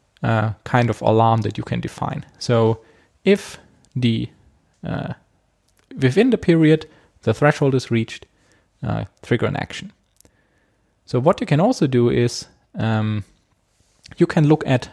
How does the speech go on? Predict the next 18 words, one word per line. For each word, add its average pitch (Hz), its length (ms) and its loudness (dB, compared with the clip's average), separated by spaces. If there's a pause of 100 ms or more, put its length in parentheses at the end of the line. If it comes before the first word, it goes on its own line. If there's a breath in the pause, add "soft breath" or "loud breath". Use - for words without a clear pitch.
multiple 131 520 2
periods. - 500 -4
So 131 100 -4
not 139 240 2
only 131 240 0
the 120 100 -4
last 147 380 0
period, 175 340 2
but 127 140 -2
you 151 80 -4
can 127 120 -2
also 127 220 -2
look 120 160 -4
at - 240 -4 (360 soft breath)
the 117 100 -6
one 117 180 0
before 147 500 4 (380 soft breath)
and 117 260 0